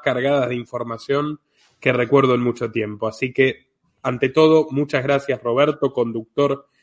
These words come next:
de Detrás de la Razón, que estará aquí en la descripción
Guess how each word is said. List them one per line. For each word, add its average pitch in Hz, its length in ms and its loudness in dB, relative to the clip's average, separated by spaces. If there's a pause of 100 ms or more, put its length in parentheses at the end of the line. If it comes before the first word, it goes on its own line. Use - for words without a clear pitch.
(220)
de 135 160 6
Detrás 139 400 4
de 156 80 0
la 131 140 2
Razón, 170 680 0
que 120 100 -12
estará 123 280 -2
aquí 131 240 0
en 131 100 2
la 123 60 0
descripción 139 760 -4